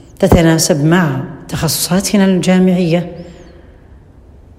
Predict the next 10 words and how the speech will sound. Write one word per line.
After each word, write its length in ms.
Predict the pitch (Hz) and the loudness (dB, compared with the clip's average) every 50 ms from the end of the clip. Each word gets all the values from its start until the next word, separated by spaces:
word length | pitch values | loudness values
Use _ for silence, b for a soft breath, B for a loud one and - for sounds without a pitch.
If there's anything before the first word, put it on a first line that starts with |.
| - - - - - - - - - - - - - - - - - - - - - - - - - - - - - - - - - - - - | -20 -20 -20 -20 -20 -20 -20 -20 -20 -20 -20 -20 -20 -20 -20 -20 -20 -20 -20 -20 -20 -20 -20 -20 -20 -20 -20 -20 -20 -20 -20 -20 -20 -8 -2 2
نحن 400 | 185 202 190 - - 196 190 180 | 4 4 4 2 0 -2 -2 -2
في 120 | 185 - | -2 -4
الطريق 720 | 180 - - 185 175 170 180 170 170 170 - - - - - - - - - - - - - - - - - - - - | -6 -4 0 0 2 2 2 2 0 -2 -2 -6 -12 -16 -16 -18 -20 -20 -20 -20 -20 -20 -20 -20 -20 -20 -20 -20 -20 -10
السليم. 520 | 180 - - - 185 156 131 131 123 123 127 - - - - - - - - - - - - - - - - - - - - - - - - - - - - - - - - - | -6 -6 -4 -2 -2 -2 -2 -2 -4 -6 -8 -12 -16 -18 -20 -20 -20 -20 -20 -20 -20 -20 -20 -20 -20 -20 -20 -20 -20 -20 -20 -20 -20 -20 -20 -20 -20 -20 -20 -20 -20 -18 -6 0
وإذا 500 | 170 196 - 226 - - - - - - - - - - - - b b b b b b b b b b b b b b - - | 2 2 2 2 2 2 2 0 -2 -8 -14 -16 -20 -20 -20 -20 b b b b b b b b b b b b b b -4 -2
عندما 360 | 165 156 135 151 143 151 160 | 0 0 2 2 4 4 4
نعمل 360 | 180 208 226 233 233 233 220 | 4 4 4 4 4 4 4
فيما 720 | 226 226 - - 226 226 220 214 214 214 220 226 240 254 | 2 -2 -2 2 4 4 6 6 6 4 6 6 6 6
يخالف 640 | 262 254 247 254 - - 214 180 156 143 131 139 - | 6 6 4 4 0 0 0 0 2 2 0 -2 -4
تخصصاتنا 1000 | - - - - - 160 127 - 156 - - 156 147 139 - - 151 151 165 190 | -4 -4 -4 -2 -2 -4 -4 -2 -2 -2 0 2 0 0 0 2 4 4 4 4